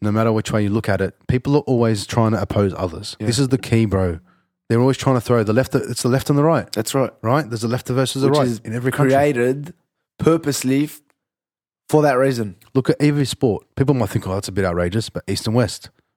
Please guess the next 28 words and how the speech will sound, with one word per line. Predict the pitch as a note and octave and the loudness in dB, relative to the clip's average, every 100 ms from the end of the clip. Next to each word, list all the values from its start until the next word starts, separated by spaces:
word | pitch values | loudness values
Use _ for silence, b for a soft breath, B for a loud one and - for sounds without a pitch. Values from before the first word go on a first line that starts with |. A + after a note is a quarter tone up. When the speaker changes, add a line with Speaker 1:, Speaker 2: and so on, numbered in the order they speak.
| - | -6
Speaker 1:
right? | F#2 A#2+ - _ _ - | -2 -2 -6 _ _ -8
Basketball. | A2+ - F#2+ G2+ _ _ _ _ _ | -6 -6 -8 -10 _ _ _ _ _
There's | G2 F#2+ | -6 -4
a | |
fucking | F2+ G#2 - | -4 -4 -4
hatred. | D2+ A#2+ B2+ F#2+ - _ | -2 -2 0 -4 -6 _
You | - | -2
Speaker 2:
Yeah. | A2 | 0
Speaker 1:
see | G2+ E3 | 2 2
the | D#3+ | 2
games | F3+ F#3 C3 F#2+ | 2 2 0 0
when | B2+ | 2
there's, | C3+ A#2+ | 2 2
when | C3 | 2
there's | C3 A2 | 2 0
the | A#2 | -2
finals | B2 B2 A2 F2 - | 0 0 0 -4 -10
and | - A2+ | -6 -4
there's | G#2+ | -2
the | A2 | -2
East | A#2 | 0
Speaker 2:
Yeah. | A2+ | 2
Speaker 1:
West. | G#2+ - - | 0 -4 -6
Watch | E3+ - | -4 -2
the | |
Verd-, | D#3+ F#3 E3+ F#3+ E3 C#3+ C#3+ - | 2 2 2 0 0 -4 -6 0
Jordan | F#3 F#3+ | 2 2
documentary. | F3+ - F3 D#3 A#2+ F2 | -2 0 0 0 0 -2